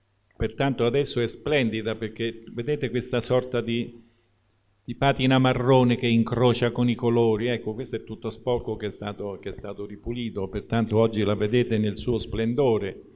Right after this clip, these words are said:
ed era una delle cose più belle in mostra a Firenze, non lo dico perché sono di Fabriano, insomma. Oltretutto era stata tirata a nuovo, come si dice, no? Per cui è stata una sorpresa anche per chi la conosceva,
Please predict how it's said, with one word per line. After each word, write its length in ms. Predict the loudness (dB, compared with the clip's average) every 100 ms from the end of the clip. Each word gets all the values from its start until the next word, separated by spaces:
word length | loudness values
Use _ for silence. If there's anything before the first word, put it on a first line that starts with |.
| _ _ -8
ed 140 | -4
era 240 | -2 0 0
una 220 | -2 -2
delle 220 | -2 -2
cose 320 | -2 -2 -4
più 180 | -2 -2
belle 380 | 2 4 6 4
in 100 | 4
mostra 360 | 2 0 -2
a 20 | -6
Firenze, 640 | -4 -6 -6 -8 -10 -12 -14 -18
non 140 | -16
lo 100 | -14
dico 260 | -12 -10 -10
perché 280 | -10 -12 -14
sono 280 | -12 -12
di 100 | -12
Fabriano, 580 | -10 -8 -6 -6 -6 -8
insomma. 340 | -12 -12 -12 -12 -20 _ _ _ _ _ _ _
Oltretutto 520 | -16 -10 -8 -8 -6
era 140 | -6 -4
stata 360 | -6 -6 -6
tirata 460 | -8 -6 -6 -4 -4
a 40 |
nuovo, 520 | 0 4 6 8 4
come 240 | 2 0 0
si 180 | -4 -6
dice, 280 | -6 -4
no? 160 | -4 -4
Per 140 | -8
cui 120 | -8 -8
è 40 |
stata 280 | -6 -6 -4
una 140 | -6
sorpresa 600 | -6 -8 -6 -4 -4 -4
anche 260 | -6 -6 -6
per 180 | -10 -10
chi 120 | -8
la 140 | -8
conosceva, 680 | -6 -6 -6 -6 -4 -2 -4